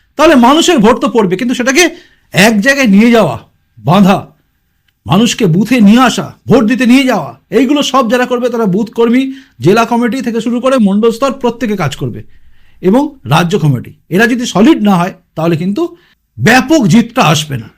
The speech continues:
তাই এটা কিন্তু চিন্তার বিষয়। আমার মনে হয় এই চিন্তাটা নিশ্চয়ই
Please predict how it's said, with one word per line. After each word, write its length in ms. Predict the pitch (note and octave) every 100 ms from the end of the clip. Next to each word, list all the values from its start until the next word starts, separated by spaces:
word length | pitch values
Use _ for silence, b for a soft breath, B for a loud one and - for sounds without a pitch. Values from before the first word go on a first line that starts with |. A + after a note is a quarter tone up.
| _ _ b b
তাই 160 | E4 F4
এটা 120 | D#4
কিন্তু 180 | D4+ D4
চিন্তার 400 | - C4+ B3+ G#3
বিষয়। 320 | D3+ D3 A#2 -
আমার 200 | - B3+
মনে 120 | B3+ C4+
হয় 80 |
এই 60 | C4
চিন্তাটা 380 | C4 A#3 A#3+ A3+
নিশ্চয়ই 320 | A3 -